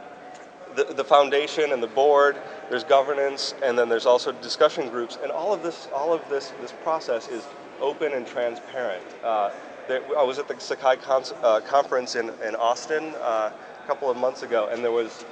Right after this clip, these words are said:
there was a lot of, there were a lot of people, uh, saying some things that were, you know, out in the open and, and making some noise about things that they wanted to change. And so it's a very, uh, interesting and, and sort of open community because of that process. The community consists of, of all of us,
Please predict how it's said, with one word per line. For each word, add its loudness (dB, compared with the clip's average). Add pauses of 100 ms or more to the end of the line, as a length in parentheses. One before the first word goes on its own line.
(160)
there -2
was -4
a -6
lot 0
of, -4 (120)
there -2
were 2
a 2
lot 2
of -8
people, -6 (140)
uh, 2
saying -2
some -8
things 0
that -2
were, -2 (360)
you -6
know, 4 (160)
out 2
in -8
the -2
open -2
and, -8 (140)
and -10
making -6
some -10
noise 2
about 2
things -2
that -6
they 2
wanted 0
to -12
change. -8 (440)
And -4
so -6
it's -6
a -10
very, 2
uh, 6
interesting -2
and, 2 (100)
and -2
sort -6
of -8
open 2
community -2
because -2
of -4
that 4
process. 4 (680)
The -6
community -4
consists -8
of, -4 (120)
of 0
all 2
of -4
us, -10